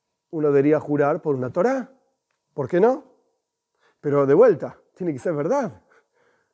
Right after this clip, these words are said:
¿Viste tal cosa? Usted está bajo testimonio, usted está bajo juramento, dando un testimonio en un juzgado. ¿Usted vio tal situación?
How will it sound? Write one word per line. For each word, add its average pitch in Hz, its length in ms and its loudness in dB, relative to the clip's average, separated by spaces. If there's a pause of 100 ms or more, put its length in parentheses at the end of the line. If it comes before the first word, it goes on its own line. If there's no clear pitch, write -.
(140)
¿Viste 226 500 0
tal 190 360 0
cosa? 180 680 -4
Usted 214 420 2
está 208 320 -2
bajo 196 240 -4
testimonio, 139 600 -4
usted 202 160 -2
está 202 240 -2
bajo 196 240 -4
juramento, 180 580 2
dando 175 200 -2
un 175 40 -8
testimonio 196 480 0
en 208 60 4
un 208 80 2
juzgado. 180 680 0 (840)
¿Usted 233 560 0
vio 185 520 0
tal 202 240 -2
situación? 196 960 -2